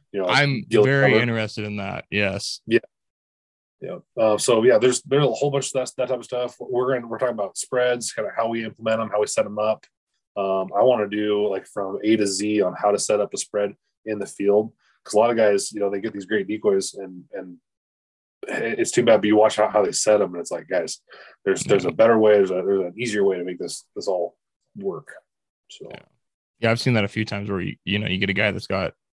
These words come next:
Speaker 2: and, and I, I love D S Ds, but you get these people that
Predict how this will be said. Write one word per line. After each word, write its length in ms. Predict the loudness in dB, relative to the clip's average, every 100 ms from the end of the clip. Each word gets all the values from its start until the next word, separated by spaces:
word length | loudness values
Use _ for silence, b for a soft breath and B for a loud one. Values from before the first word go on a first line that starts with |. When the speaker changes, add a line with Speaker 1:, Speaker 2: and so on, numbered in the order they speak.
| _ _
Speaker 2:
and, 160 | 0 2
and 240 | 2 0 -2
I, 120 | -6 0
I 60 | 4
love 200 | 4 4
D 120 | 2
S 140 | 2
Ds, 200 | -2 -4
but 120 | -2
you 100 | -2
get 240 | -2 -2 -4
these 160 | -8
people 280 | -6 -6 -4
that 260 | -4 -6